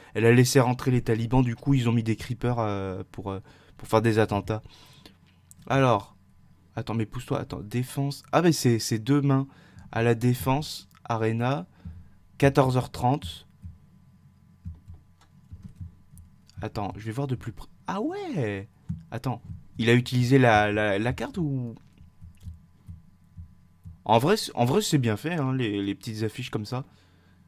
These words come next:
Bon, euh, là, attends, c'est quoi tous ces gens assis ? C'est, euh,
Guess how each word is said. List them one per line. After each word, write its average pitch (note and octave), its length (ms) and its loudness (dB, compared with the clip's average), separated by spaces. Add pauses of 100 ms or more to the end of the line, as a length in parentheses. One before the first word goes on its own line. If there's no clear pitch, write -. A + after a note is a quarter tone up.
(280)
Bon, B2 400 2
euh, G2 80 0
là, G2+ 840 0 (800)
attends, G#2+ 220 0
c'est - 160 -4
quoi E3+ 140 -2
tous - 120 -10
ces A#2+ 220 0
gens A2+ 140 2
assis ? A2+ 260 0
C'est, A2+ 320 -2
euh, G2+ 320 -2